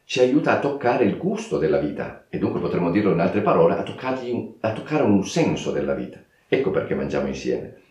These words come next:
E questo è il senso delle feste. Le feste sono nate nella, per spezzare il quotidiano e dare al quotidiano un senso,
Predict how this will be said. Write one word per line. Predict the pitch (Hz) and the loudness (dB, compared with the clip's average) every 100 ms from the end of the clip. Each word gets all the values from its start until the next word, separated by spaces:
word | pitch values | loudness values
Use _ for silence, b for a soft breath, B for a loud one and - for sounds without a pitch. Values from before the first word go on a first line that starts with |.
| B B B B - | B B B B -6
E | 87 - - - _ | -4 -4 -10 -20 _
questo | - 175 - | -2 0 2
è | |
il | - | 0
senso | 78 - | -2 -2
delle | 73 - | -4 -2
feste. | 185 - - - _ _ _ _ b b b b - | -2 -4 -12 -20 _ _ _ _ b b b b -4
Le | - | 0
feste | - 151 135 - | 4 2 2 0
sono | 110 135 | 2 2
nate | 113 135 156 170 180 - _ _ _ _ _ _ - | 4 2 2 -2 -2 -4 _ _ _ _ _ _ -4
nella, | 80 78 80 82 - - _ _ _ _ _ _ _ _ | 0 4 4 2 -4 -16 _ _ _ _ _ _ _ _
per | - 98 | 2 2
spezzare | - 123 - 147 - | 2 -2 0 0 2
il | - | 0
quotidiano | - 113 147 139 147 175 131 | 0 -2 0 2 4 4 4
e | 101 | 6
dare | 135 156 107 | 6 6 4
al | 101 | 4
quotidiano | 120 123 151 139 143 160 165 175 - - _ _ _ - | 2 2 2 2 2 2 0 -2 -6 -18 _ _ _ -6
un | 113 | -4
senso, | 110 - 95 98 - - - | -4 -4 -4 -6 -10 -12 -18